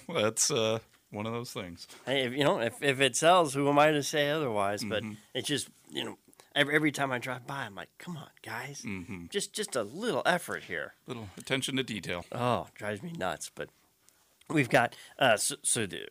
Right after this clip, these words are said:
Speaker 2: water heater, you know, a lot of this is the mechanical side of things,
Speaker 1: Mm-hmm.
Speaker 2: but one area that smaller is not going is, uh, kitchen appliances. I've,
Speaker 1: Mm-hmm.
Speaker 2: I've never seen them downsize an appliance. It seems like everything just keeps getting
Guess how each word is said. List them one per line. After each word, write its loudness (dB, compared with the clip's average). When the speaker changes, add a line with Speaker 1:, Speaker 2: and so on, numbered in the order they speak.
Speaker 2:
water 6
heater, 2
you 0
know, -4
a 0
lot 2
of 0
this -2
is -10
the -10
mechanical -4
side -4
of -8
things, -4
Speaker 1:
Mm-hmm. -4
Speaker 2:
but -12
one 4
area 6
that -4
smaller 2
is -8
not 0
going -8
is, -8
uh, -4
kitchen -6
appliances. 0
I've, 0
Speaker 1:
Mm-hmm. -4
Speaker 2:
I've -2
never 2
seen -4
them -6
downsize 0
an 0
appliance. -4
It -8
seems -2
like -2
everything -2
just -10
keeps -14
getting -8